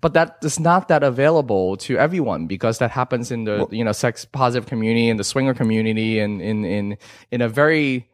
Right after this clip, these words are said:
Speaker 1: niche group, you know?
Speaker 2: Yeah, it's very difficult. We have to remember sometimes when we're talking about some of this stuff that the, it's easy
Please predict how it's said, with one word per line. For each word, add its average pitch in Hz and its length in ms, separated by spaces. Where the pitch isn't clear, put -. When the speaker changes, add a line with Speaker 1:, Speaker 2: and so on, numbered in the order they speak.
Speaker 1:
niche 143 520
group, 139 400
you 104 80
know? 101 240
Speaker 2:
Yeah, 190 80
it's 147 120
very 247 160
difficult. 196 360
We 165 100
have 226 140
to 220 100
remember 160 400
sometimes 135 480
when 131 140
we're 123 160
talking 117 480
about 131 260
some 139 220
of 123 80
this 135 180
stuff 135 400
that 139 380
the, 139 380
it's 165 200
easy 196 240